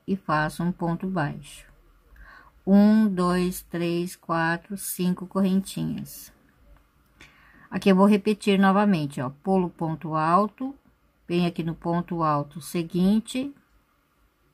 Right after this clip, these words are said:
um ponto baixo, uma, duas, três, quatro, cinco correntinhas. Aqui eu vou pular dois, tá? Aqui no último do leque.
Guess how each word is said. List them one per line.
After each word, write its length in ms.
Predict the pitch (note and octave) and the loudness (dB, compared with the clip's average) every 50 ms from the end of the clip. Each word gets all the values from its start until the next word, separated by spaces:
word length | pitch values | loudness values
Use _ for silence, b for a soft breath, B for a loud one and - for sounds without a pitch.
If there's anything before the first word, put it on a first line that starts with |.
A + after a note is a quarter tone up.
| _ _ _ _ _ _ _ _ _ _ _ _ _ _ _ _ _ _ _ | _ _ _ _ _ _ _ _ _ _ _ _ _ _ _ _ _ _ _
um 160 | - G3+ G#3 | 2 4 4
ponto 640 | G3 - - F3+ F3+ F3+ F#3+ F#3+ - G#3 G3+ G#3+ G#3 - _ _ | 4 2 2 2 4 4 4 2 0 -2 -4 -4 -6 -10 _ _
baixo, 600 | - F3+ F#3 F3 D3+ C#3+ D3 C#3 - - - - - _ _ _ _ _ _ | 4 4 4 4 4 0 -6 -10 -16 -20 -20 -20 -20 _ _ _ _ _ _
uma, 460 | - G3 G#3 G#3 G#3 G#3 G3+ G3+ G3+ G#3 | 0 2 4 4 4 4 4 4 4 2
duas, 680 | F#3 F3+ F3 F3+ F3 E3+ E3 E3 E3 E3 E3+ F3 - - | 0 -2 -2 -2 -2 -2 -2 -2 -4 -4 -6 -8 -10 -12
três, 580 | _ - E3+ F3 E3+ E3+ F3 F3+ F3+ - - | _ -6 -4 -2 -2 -2 -2 -4 -6 -8 -12
quatro, 640 | - _ - E3 E3 E3 E3 E3 E3+ E3+ - - F#3+ | -18 _ -6 -2 0 0 0 0 -2 -4 -8 -12 -14
cinco 460 | - - - - F3+ F3+ F3+ - - | -12 -10 -6 -2 -2 0 -2 -2 -6
correntinhas. 920 | - - F#3 F#3 F3+ F#3 F#3+ - - D#3 D3 C#3+ C#3+ C#3+ C#3+ - - - B B B B B B B B B B B B B B - | -4 0 0 2 2 2 0 -2 -4 -6 -4 -4 -6 -8 -10 -14 -16 -18 B B B B B B B B B B B B B B -2
Aqui 380 | - G3+ - - - C4 C4 | -2 -2 0 2 4 6 6
eu 100 | B3+ A3+ | 6 6
vou 100 | G3+ G#3 | 4 2
pular 400 | G3 - G#3+ G#3 G3+ G3+ G3+ A3 G#3 | 0 2 2 6 8 8 8 8 4
dois, 760 | F#3+ F3 F3 E3 E3 D#3+ E3+ F#3+ G#3 - - - - - - - _ _ _ _ _ _ _ _ _ - | 2 0 0 0 0 0 -2 -4 -6 -6 -10 -12 -12 -14 -16 -20 _ _ _ _ _ _ _ _ _ -2
tá? 340 | E3+ E3 E3 E3+ F3+ G3 F#3+ - | 0 2 2 2 0 -2 -4 -6
Aqui 240 | - - - E3+ | -10 -8 -6 -4
no 140 | E3+ F3+ G3 | 0 2 2
último 680 | G3+ F#3 D#3+ E3 F3 - - - - G#3 A3 B3 C4 - _ _ _ _ _ _ _ _ _ _ _ | 2 2 2 0 -2 -4 -6 -2 0 0 0 0 -2 -6 _ _ _ _ _ _ _ _ _ _ _
do 120 | - F3+ E3+ | -4 -2 -2
leque. 600 | D#3+ D#3 D3+ D3+ D3+ D3+ - - B3 C4 C#4+ | 0 0 -2 -2 -2 -4 -6 -6 -6 -6 -6